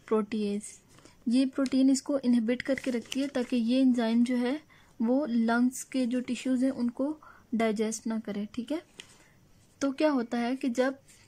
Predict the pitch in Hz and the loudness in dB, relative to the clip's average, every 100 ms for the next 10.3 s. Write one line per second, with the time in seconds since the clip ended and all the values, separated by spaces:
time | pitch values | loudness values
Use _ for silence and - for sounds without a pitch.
0 | - - - 226 226 - 233 226 233 247 | -20 -20 -8 -4 -4 -4 0 2 0 0
1 | 254 247 254 240 220 - 254 277 254 247 | -2 2 4 4 2 -2 0 2 2 0
2 | 208 208 269 - - - - - - 247 | -2 -2 -2 -4 -14 -20 -20 -10 -6 -2
3 | 269 254 254 285 277 247 247 240 240 - | 2 2 2 0 0 0 2 0 -2 -2
4 | 254 254 - 247 - 233 254 311 320 311 | -2 -2 -6 -6 -4 0 0 0 0 0
5 | 311 330 - - - - 226 247 240 269 | 0 -2 -6 -18 -20 -8 0 0 2 0
6 | 262 247 320 311 302 269 233 240 233 247 | 0 -4 0 0 0 0 0 0 0 -2
7 | 311 - _ - - 240 247 240 254 262 | -2 -8 _ -12 -2 2 4 4 4 2
8 | 269 262 - 269 269 262 262 262 262 285 | 0 0 0 -2 -2 -2 0 0 0 0
9 | 349 _ - 240 240 226 277 - 302 285 | -4 _ -4 -2 0 0 0 -2 -2 0
10 | 294 302 | 0 -2